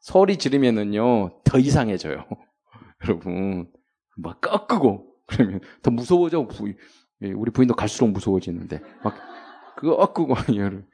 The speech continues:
나 호르몬이 남성이요, 이 남성 호르몬 많아지고 막 그래가지고, 네, 옛날에는 막 여자가 집에서 큰 소리 치면 이해를 못했거든요. 지금 너무 이해를 잘하고 있어요. 그게,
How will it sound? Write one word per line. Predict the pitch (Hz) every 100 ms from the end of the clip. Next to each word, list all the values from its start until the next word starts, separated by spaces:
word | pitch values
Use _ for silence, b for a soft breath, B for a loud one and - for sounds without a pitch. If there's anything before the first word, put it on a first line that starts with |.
| b b
나 | 113
호르몬이 | 120 - 202 208 160
남성이요, | 120 110 143 143 127 92
이 | 101 92
남성 | 98 117 143
호르몬 | 123 101
많아지고 | 101 110 - 98
막 | 90
그래가지고, | - 101 92 98 143 113 _ b b b -
네, | 87 87 _ -
옛날에는 | 131 165 196 160 127
막 | 110
여자가 | 104 135 135
집에서 | - 123 117
큰 | 190
소리 | 170
치면 | 151 107
이해를 | 113 185 160
못했거든요. | 120 123 - 98 104 123 B B B
지금 | - 165 151
너무 | 202 320
이해를 | 226 147 143
잘하고 | - 92 95
있어요. | 92 - 87 98 _ _ _
그게, | - 92